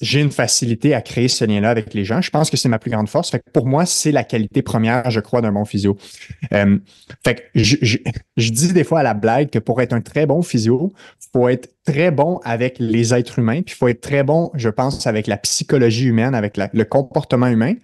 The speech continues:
puis faut être correct avec le corps humain puis l'aspect mécanique. Parce que je pense qu'il faut quand même une base, évidemment, de biomécanique puis de comprendre comment ça fonctionne, les pathologies, tu sais.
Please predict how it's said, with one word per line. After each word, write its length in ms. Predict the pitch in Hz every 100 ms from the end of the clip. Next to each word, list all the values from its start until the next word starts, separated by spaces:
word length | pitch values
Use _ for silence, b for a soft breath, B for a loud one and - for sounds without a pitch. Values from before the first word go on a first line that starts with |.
| B B -
puis 100 | 180
faut 220 | - 196
être 180 | 202 _
correct 680 | - 190 156 131 185 - - -
avec 260 | 127 127 -
le 80 |
corps 300 | 120 143 139
humain 320 | 127 117 120 147
puis 120 | 127
l'aspect 300 | 110 - 120
mécanique. 500 | 107 104 92 95 - B B
Parce 140 | 110
que 120 | - 123
je 80 |
pense 260 | - 165 190
qu'il 100 | -
faut 120 | 139
quand 160 | - 139
même 180 | 139 139
une 140 | 120
base, 400 | 104 120 135 113
évidemment, 480 | 110 117 113 107 123
de 80 | 113
biomécanique 600 | 117 113 117 - 107 147
puis 120 | -
de 60 | -
comprendre 440 | 135 110 127 127
comment 200 | 139 117
ça 140 | 127 123
fonctionne, 520 | - 104 - 127 175
les 120 | 131
pathologies, 580 | - 113 113 107 107 147
tu 60 | -
sais. 140 | 175